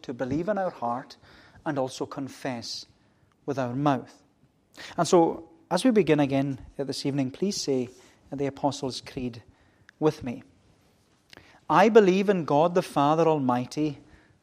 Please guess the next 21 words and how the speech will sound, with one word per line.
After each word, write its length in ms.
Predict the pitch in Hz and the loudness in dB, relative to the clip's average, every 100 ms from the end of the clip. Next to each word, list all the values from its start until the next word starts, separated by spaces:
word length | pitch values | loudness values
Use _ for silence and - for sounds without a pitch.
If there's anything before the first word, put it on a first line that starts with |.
| _ | _
maker 400 | 135 151 170 185 | -2 2 2 2
of 200 | 175 156 | 2 0
heaven 360 | - 151 160 170 | 0 -2 0 0
and 180 | 160 | 0
earth, 440 | 135 117 110 - - _ _ _ _ _ | 0 -2 -6 -12 -20 _ _ _ _ _
and 140 | 151 | 0
in 120 | 156 | 0
Jesus 520 | 139 151 196 - 208 - | 0 -2 0 0 0 0
Christ, 640 | - 143 143 180 - - - | -4 -2 -2 -2 -10 -16 -6
his 180 | 151 131 | -2 0
only 360 | 147 175 190 | 0 0 -2
Son, 580 | 185 - 135 139 156 156 - | -2 -4 -2 -2 -4 -8 -4
our 240 | 147 147 | 0 0
Lord, 480 | 135 123 120 110 104 - - - - _ | 4 4 4 0 -10 -20 -20 -20 -20 _
who 100 | - | -2
was 180 | 151 160 | 2 2
conceived 580 | - 165 - - 202 208 | 0 -4 -2 0 2 2
by 120 | 202 | 2
the 180 | 190 170 | 2 2
Holy 280 | 165 165 165 | 2 4 2
Ghost, 580 | 165 123 139 - - | 0 0 0 -8 -18